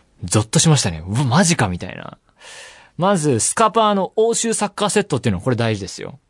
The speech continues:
これで結構見れますから。えー、いろんなチャンネル、スカパーのチャンネルもあるし、あの、他の会社のチャンネルもあるし、これ、これ必須ですね。これが、えー、毎月税込みで三千九百八十円。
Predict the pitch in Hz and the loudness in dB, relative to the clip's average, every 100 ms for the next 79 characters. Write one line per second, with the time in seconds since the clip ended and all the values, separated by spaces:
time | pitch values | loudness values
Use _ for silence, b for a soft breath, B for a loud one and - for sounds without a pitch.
0 | - 185 196 196 185 - B B B B | -4 0 2 4 2 -2 B B B B
1 | - 143 123 127 127 120 - - 78 - | -2 2 4 4 4 2 0 -6 -8 -10
2 | - _ - 113 113 110 113 110 107 107 | -16 _ -6 -4 -2 0 0 0 2 2
3 | 104 101 98 95 - - 135 135 135 135 | 0 0 -2 -2 -4 -4 0 2 2 2
4 | 131 123 120 - 156 - 156 170 170 151 | 0 0 -2 0 0 2 2 2 4 4
5 | 135 127 127 139 202 151 - - 104 104 | 4 4 2 0 4 4 2 -2 -4 -2
6 | 117 117 123 117 113 - 117 110 107 101 | -2 2 2 4 0 0 -2 0 -2 0
7 | 101 92 50 - - 135 139 - 160 170 | 0 -2 -4 -8 -8 -6 -6 -2 -4 -4
8 | - 185 - 131 131 120 92 - - _ | 0 2 4 2 2 0 -2 -12 -16 _
9 | B B B 202 196 190 180 160 - _ | B B B -2 2 4 4 2 -2 _
10 | b b - 123 117 110 104 101 98 95 | b b 0 2 4 4 2 0 -4 -6
11 | 92 92 95 104 95 - 98 95 113 104 | -8 -8 -4 -2 -2 -4 -8 -4 2 2
12 | 101 92 92 123 113 98 92 87 87 98 | 2 0 2 4 4 2 -2 -4 -6 -6
13 | 87 92 | -6 -8